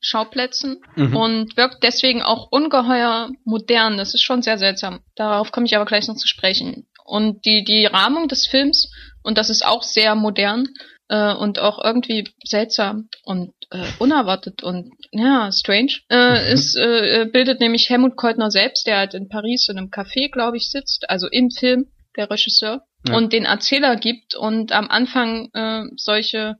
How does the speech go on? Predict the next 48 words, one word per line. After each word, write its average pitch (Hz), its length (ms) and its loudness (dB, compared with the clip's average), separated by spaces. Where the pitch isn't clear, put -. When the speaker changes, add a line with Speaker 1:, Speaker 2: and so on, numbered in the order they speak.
Speaker 1:
äh, - 60 -12
am 202 520 -4
Anfang, 240 360 -2
das 214 160 -6
ist - 240 -6
ja 196 560 0
auch - 160 -10
s-, - 220 -14
noch 233 280 -2
seltsam, 202 400 0
es 202 140 -2
hat 240 120 0
mich 233 140 0
teilweise 208 320 -4
wirklich 208 320 -8
an 196 160 -4
postmoderne 202 600 -6
Filme 254 280 2
erinnert 196 480 -4
und 220 100 -6
der 214 80 -8
Film 214 120 -8
ist 202 100 -6
von 208 100 -4
siebenundfünfzig. 208 520 -10
Äh, 220 80 -2
am 214 260 2
Anfang 262 240 2
sitzt 262 220 -2
er 240 60 4
halt 233 80 2
in 220 60 -6
einem 196 80 -10
Café 294 420 2
und 240 80 0
erzählt 233 300 -4
so, 233 80 -6
ja, 277 240 0
ich 247 100 -4
erzähle 226 260 -6
Ihnen 214 80 -6
jetzt 208 200 -10
eine 202 160 -8
Geschichte - 340 -8
von, 190 300 -8
äh, 180 200 -10
zwei 202 260 -6
Liebenden. 277 560 2